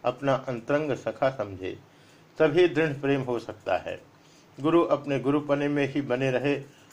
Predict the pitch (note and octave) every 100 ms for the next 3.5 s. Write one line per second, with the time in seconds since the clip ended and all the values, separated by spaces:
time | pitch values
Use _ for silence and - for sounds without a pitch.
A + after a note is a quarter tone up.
0 | - C#3 C#3 F3 E3+ E3 E3 D3+ C#3 C3
1 | C3+ C3 C3 C3+ C#3+ D3+ - - B2 A2+
2 | G#2+ C3 C#3 D3 C#3+ C#3+ C3 B2+ - B2+
3 | C3 C#3 D3 -